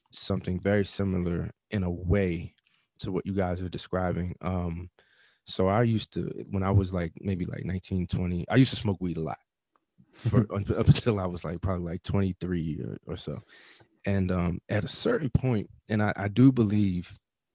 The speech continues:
Speaker 1: um, that it, it was at this point when God started to, like,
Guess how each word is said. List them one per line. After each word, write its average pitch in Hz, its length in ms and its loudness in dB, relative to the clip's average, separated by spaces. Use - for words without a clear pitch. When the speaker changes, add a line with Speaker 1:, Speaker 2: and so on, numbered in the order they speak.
Speaker 1:
um, 85 500 -2
that 95 280 4
it, - 160 -2
it - 120 -2
was 95 160 0
at 90 120 -2
this 101 180 0
point - 300 2
when 90 140 -4
God 92 300 -2
started - 680 2
to, 101 160 6
like, 87 440 2